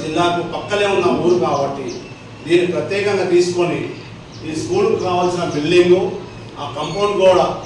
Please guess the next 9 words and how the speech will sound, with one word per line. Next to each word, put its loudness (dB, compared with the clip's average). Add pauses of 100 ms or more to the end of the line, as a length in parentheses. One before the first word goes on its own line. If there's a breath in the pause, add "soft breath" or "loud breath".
(680)
మిగతా -2 (120)
ఈ 8 (460)
పిల్లలకు 0
కావాల్సిన 0
సౌకర్యాలు 0
కావాలని 0
మేము -4 (360)
ఈరోజు 2 (840)
ప్రజల -2